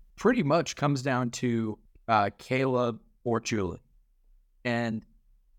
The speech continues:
it's pretty straightforward. I mean, there's, there's a few contentious things. Austin wants to keep Caleb around.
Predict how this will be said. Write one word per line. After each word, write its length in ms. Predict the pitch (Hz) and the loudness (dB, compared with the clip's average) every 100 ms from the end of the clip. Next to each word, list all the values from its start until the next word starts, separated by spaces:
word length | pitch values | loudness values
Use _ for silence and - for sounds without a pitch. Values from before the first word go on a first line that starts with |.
| - | -4
it's 180 | 151 - | -4 -4
pretty 320 | - 214 233 | -2 0 0
straightforward. 720 | - 196 180 160 175 151 - | 0 2 2 0 2 2 0
I 60 | 113 | 0
mean, 200 | 131 127 | 0 2
there's, 380 | 127 127 120 - - | 2 0 -2 -12 -4
there's 260 | 101 113 - | -2 -2 -4
a 60 | |
few 220 | - 143 143 | -10 -8 -4
contentious 600 | 135 120 123 120 117 - | -4 -2 0 0 -2 -4
things. 420 | 107 110 104 - - | -4 -2 -4 -10 -4
Austin 460 | 92 117 123 139 117 | 2 4 4 0 0
wants 160 | 107 | 0
to 80 | - | -4
keep 260 | - 117 - | -4 -4 -2
Caleb 360 | 107 107 104 | -2 0 0
around. 520 | 98 101 101 98 98 | 0 0 0 0 0